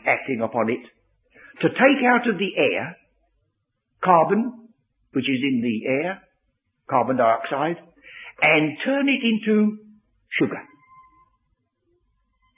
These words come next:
Then it goes down the stem of the plant, liquid, easily soluble, and when it gets into the plant, in many cases,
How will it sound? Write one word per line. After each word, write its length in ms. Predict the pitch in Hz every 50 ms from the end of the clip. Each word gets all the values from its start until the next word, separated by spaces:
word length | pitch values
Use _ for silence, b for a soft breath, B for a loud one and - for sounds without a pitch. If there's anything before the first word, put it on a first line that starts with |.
| B B B B B
Then 500 | - 214 254 269 285 285 285 214 - - - - _ _ _ _ _ _ _ _ _ _ _
it 100 | 170 170
goes 340 | 165 - 202 233 247 208 160
down 220 | 208 202 196 190 180
the 160 | 180 165 165 -
stem 200 | 220 196 190 175
of 80 | 175
the 60 | 165 165
plant, 380 | - 175 185 202 233 247 240 - - - _ _ _ _ _ _ -
liquid, 320 | 160 156 156 - 180 208 208 196 - - _ _ _ _ _ _ _ _ _ _ _ -
easily 580 | - 160 170 160 - 175 175 208 190 165 - - _ _ _ _ _ _ - -
soluble, 640 | 156 151 160 139 127 185 220 233 214 - - - _ _ _ B B B B
and 160 | B 165 165
when 120 | 202 262 277
it 120 | 262 190
gets 160 | 208 208 214
into 240 | 226 247 247 - -
the 80 | 254 233
plant, 400 | - 175 175 170 175 180 - - - - - _ _ _ _
in 180 | - 170 160 151
many 240 | 160 208 220 202 160
cases, 400 | - 143 143 135 - 160 147